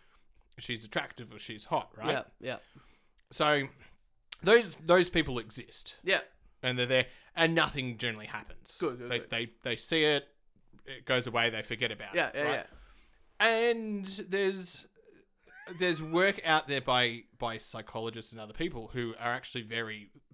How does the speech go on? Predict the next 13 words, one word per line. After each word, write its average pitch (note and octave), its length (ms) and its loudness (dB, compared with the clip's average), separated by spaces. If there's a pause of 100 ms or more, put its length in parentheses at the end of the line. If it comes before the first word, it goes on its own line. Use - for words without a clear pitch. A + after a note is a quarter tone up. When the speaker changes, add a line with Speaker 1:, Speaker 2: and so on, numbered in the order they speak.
(140)
Speaker 1:
vocal C3 720 -2
Speaker 2:
Yeah. F3+ 160 2 (260)
Speaker 1:
in B2 180 -2
saying, A2 540 0 (720)
if D#3 280 0
you B2+ 120 -2
have B2+ 400 0
these A2 320 -10
attractive G#2 520 -12
feelings A2 720 -14
or G#2 120 -12
if - 160 -16
you, G2+ 180 -18